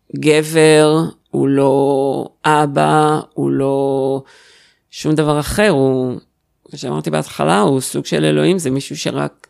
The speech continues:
להסתכל עליו מלמטה וללמוד ממנו. אז מה פתאום, יש אנשים שתופסים אותו כבן אדם,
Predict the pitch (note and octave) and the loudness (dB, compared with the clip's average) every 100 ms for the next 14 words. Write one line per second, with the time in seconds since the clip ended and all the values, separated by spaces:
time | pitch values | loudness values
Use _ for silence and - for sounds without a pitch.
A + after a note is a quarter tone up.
0 | - - - - D3 D3 C#3 C3+ C3+ B2+ | -18 -18 -14 -2 0 0 0 -2 -2 -2
1 | C3 C3 C3+ C#3 C#3+ D3+ E3 G#3 E3 B2+ | -6 -6 -4 -2 0 -2 0 -2 -2 -4
2 | A#2+ - - C3 A#2+ C#3+ D#3+ - - G#3 | -6 -8 -10 -10 -8 -6 -6 -8 -6 -2
3 | G#2 - G2+ - - E3 F3+ F3 D3+ E3 | -2 -4 -6 -10 -8 -6 -4 -4 -2 -4
4 | F3+ F3+ D#3+ - _ - - - - D3 | -2 -2 -4 -6 _ -20 -20 -20 -14 -10
5 | - - E3+ F#3+ C#3 - C3 C3 B2+ A#2+ | -6 0 0 0 -4 -2 -2 0 0 0
6 | C3 C#3+ D3+ D3+ D3 C#3+ | 0 2 4 4 2 2